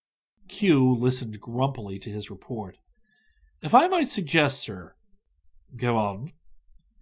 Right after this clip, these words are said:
"With regard to the first sentence of that code message,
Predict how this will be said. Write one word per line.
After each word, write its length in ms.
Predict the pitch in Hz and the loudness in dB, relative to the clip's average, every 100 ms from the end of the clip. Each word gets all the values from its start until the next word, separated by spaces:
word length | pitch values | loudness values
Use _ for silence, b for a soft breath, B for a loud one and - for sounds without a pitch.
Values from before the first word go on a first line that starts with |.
| _ - | _ -4
"With 180 | 165 190 | 0 2
regard 400 | 185 220 285 - | 6 8 8 4
to 80 | |
the 80 | 208 | -4
first 340 | - 190 190 - | 0 2 2 0
sentence 260 | 180 156 | -2 -4
of 60 | 147 | 0
that 240 | 127 - - | 0 -2 -10
code 360 | - 139 165 | -2 0 2
message, 540 | 175 180 - 196 - | 0 0 -2 -4 -8